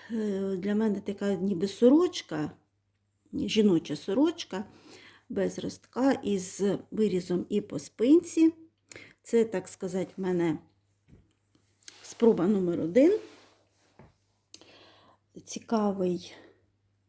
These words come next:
ось такий малюночок. Це така кругла кокеточка. Але я тут напартачила.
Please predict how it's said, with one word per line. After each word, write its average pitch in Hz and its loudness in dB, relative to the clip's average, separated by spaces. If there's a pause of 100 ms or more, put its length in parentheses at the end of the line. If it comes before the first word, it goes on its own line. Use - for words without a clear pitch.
(1080)
ось 214 -10
такий - -8 (200)
малюночок. 214 2
Це - -12
така 190 -10
кругла 214 -2
кокеточка. 190 -2 (720)
Але 220 6
я 220 6
тут - -16
напартачила. 311 2